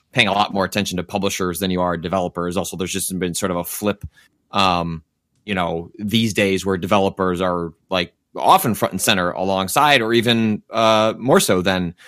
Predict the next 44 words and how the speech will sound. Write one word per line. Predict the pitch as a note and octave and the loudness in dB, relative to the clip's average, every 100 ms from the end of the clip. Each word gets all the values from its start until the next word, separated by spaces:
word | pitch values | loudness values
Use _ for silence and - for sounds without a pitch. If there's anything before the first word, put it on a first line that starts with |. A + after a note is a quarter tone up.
| - _ | -20 _
uh, | G#2 G2 | -2 0
the | F#2+ | -2
publishers. | E2+ G2 F2+ - F2+ E2 | 0 0 0 -4 -6 -6
So, | - G2+ F#2 - - - | 0 2 2 -6 -20 -4
and, | G#3+ | 0
and | A3+ A3+ | 2 2
then | A3 | 4
it's | F#3+ | 4
also | F3+ | 2
the | F#3+ | 2
case | G3 F#3 | 2 2
that, | F3+ | 2
you | E3 | 2
know, | D3+ - - | 0 -4 -6
I | B2+ | 2
think | C3 | 2
From | C#3 C#3 | 4 4
Software, | D#3 D3 D#3 | 4 4 4
for | E3 | 6
a | D3 | 6
lot | D3+ E3 | 6 4
of | D#3 | 4
people, | C#3+ C3 A#2+ G#2+ - _ - | 2 4 4 2 0 _ 4
they | C#3 | 6
may | D3 | 8
have | D3 C#3 | 6 6
been | C3 | 2
familiar | C3+ A#2+ B2 C3 B2+ | 2 6 8 8 8
with | A#2 A2+ | 4 0
titles | - B2 A#2 A2+ | 0 0 2 2
they | G#2+ G#2+ | 4 2
worked | F#2+ A2+ - | 2 -2 2
on | A2 G2+ G2 | 2 2 0
in | G#2 G2 | -2 2
retrospect, | G#2 - G#2 F#2 - F#2 - - _ - | 2 2 -2 0 0 0 -2 -16 _ -6
but | G#2 | -2
it | A2 | 0
wasn't | A#2 A2+ G#2 | 0 0 0
really | G#2+ G#2 | 2 2
until | G2+ G2 G2+ F#2 F2+ - | 2 0 0 0 -4 -6
Souls, | - A#2 G#2 F#2+ F#2 G2 | 0 2 4 2 0 -2
and | F#2 F2+ | -4 -4
probably | G2 F#2 | -4 -4
specifically | F2 F2+ F2+ E2+ | -4 -4 -2 -4